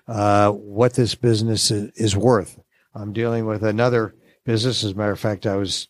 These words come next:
talking to my client on the way over here, and, um, again, a new client. Uh, she's allowed a, a, a management company to run the business for the last several years,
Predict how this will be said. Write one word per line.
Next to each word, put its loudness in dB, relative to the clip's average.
talking 0
to 0
my 2
client 2
on 0
the 0
way 2
over 2
here, 0
and, 2
um, -2
again, 2
a -2
new 2
client. -4
Uh, -20
she's -10
allowed 2
a, 2
a, 2
a 2
management 2
company -6
to -4
run 2
the 0
business -2
for -12
the -4
last 0
several 0
years, 0